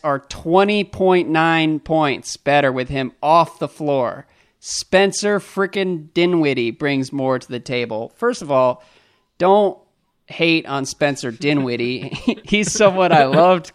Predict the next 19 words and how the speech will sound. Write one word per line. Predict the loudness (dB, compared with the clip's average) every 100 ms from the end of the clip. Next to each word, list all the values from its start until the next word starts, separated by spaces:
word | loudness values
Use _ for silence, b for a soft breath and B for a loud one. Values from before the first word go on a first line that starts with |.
| -2
coming | 0 0 0
into | 0
the | -2 -4
draft, | 0 2 2 0
like, | -4 -4 -6
three | -6 -2
or | -4
four | -4 -4
years | -2 -2 -6
ago, | -4 -2 -2
and | -2 -6
it's | -8
great | -14 -4 -2 -2 -4
to | -8
finally | -4 -2 0 -2
see | -6 -6
him | -6 -8
shining. | -6 -2 -2 -2 -6 -12 b b b b b b
Uh, | 4 6 6 4